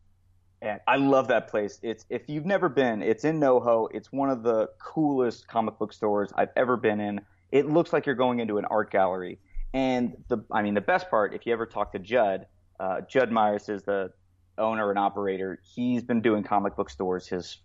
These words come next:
whole freaking life, and he knows everything. You can point to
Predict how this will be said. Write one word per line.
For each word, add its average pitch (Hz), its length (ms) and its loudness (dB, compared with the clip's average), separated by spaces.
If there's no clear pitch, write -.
whole 151 220 0
freaking 104 380 -2
life, 92 220 -2
and 104 460 2
he 160 220 2
knows 131 300 4
everything. - 600 -6
You 139 140 2
can 165 200 2
point - 380 0
to 113 160 -4